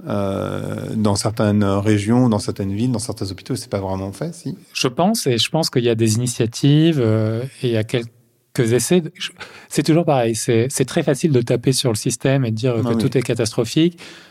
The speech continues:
Speaker 2: Je pense que le, le chemin est entre les deux. C'est, il y a des initiatives, il y a des tests, mais, euh, il y a une rapidité d'exécution qui est, qui est relativement lente. Je pense que si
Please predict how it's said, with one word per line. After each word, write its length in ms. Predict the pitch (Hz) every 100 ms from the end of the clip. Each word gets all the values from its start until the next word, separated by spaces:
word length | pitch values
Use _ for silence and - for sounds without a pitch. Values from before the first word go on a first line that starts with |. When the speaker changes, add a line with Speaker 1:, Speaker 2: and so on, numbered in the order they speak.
| _ _
Speaker 2:
Je 100 | -
pense 220 | 160 165
que 80 | -
le, 160 | 123 135 - _ _ _ 123
le 80 |
chemin 240 | 110 - 151
est 80 | 117
entre 220 | 110 117
les 100 | 110
deux. 180 | 120 170
C'est, 340 | - 110 98 _ _ _ _ _
il 80 | 139
y 40 |
a 60 | 131
des 200 | 135 127
initiatives, 800 | 123 - 110 113 127 135 156 127
il 60 | 123
y 80 | 120
a 40 |
des 140 | 113 110
tests, 540 | 127 127 156 - -
mais, 400 | 131 120 123 131 120
euh, 100 | 104 - - - - _ -
il 60 | 131
y 60 |
a 140 | 120 117
une 280 | 113 110
rapidité 560 | 110 120 120 117 113 120
d'exécution 840 | 135 131 113 113 117 107 135 127
qui 180 | 123 -
est, 140 | 113 113 _ _
qui 140 | - 123
est 20 |
relativement 380 | 113 110 123 123
lente. 160 | 143
Je 80 | 131
pense 200 | - 139
que 120 | - 110 - - - _ -
si 720 | - - - 151 151 160